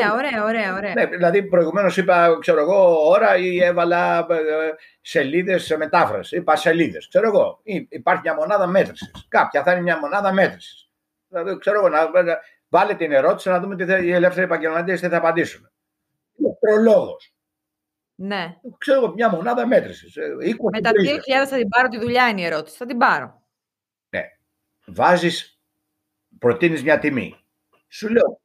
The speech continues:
Speaker 2: "Πόσο πάει η μπρίζα;" Έχω να βάλω δέκα μπρίζες.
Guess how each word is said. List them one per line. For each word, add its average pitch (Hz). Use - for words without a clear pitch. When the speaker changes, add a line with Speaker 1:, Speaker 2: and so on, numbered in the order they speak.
Speaker 2:
"Πόσο 214
πάει 180
η 151
μπρίζα;" 127
Έχω 185
να 139
βάλω 202
δέκα 196
μπρίζες. 135